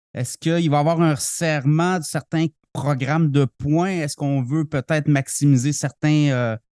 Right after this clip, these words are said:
certains créneaux ? Tu parles avec les grands émetteurs de cartes, donc il y a des tendances qui s'en viennent.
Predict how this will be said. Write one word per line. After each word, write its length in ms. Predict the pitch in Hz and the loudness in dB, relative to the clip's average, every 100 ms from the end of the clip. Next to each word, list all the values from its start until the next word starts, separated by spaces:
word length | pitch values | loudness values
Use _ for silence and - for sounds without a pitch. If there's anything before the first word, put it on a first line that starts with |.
| _ | _
certains 340 | - - - 160 | -8 -6 -2 -2
créneaux ? 600 | - 135 147 143 202 190 | -2 2 6 6 4 -2
Tu 220 | - - | -4 -6
parles 340 | 131 180 202 196 | -2 -2 0 0
avec 280 | 156 160 | 0 -2
les 100 | 147 | -2
grands 220 | 135 143 170 | 0 0 2
émetteurs 500 | 156 143 131 156 165 | 2 2 0 -4 -4
de 120 | 131 | -4
cartes, 280 | - 180 156 | -4 -8 -2
donc 260 | 131 123 - | 0 0 0
il 80 | 127 | -2
y 20 | |
a 60 | |
des 160 | 123 131 | 0 -2
tendances 460 | 147 131 120 143 - | 0 0 0 -2 -2
qui 80 | |
s'en 180 | - 113 | -2 0
viennent. 240 | 104 139 | 0 -2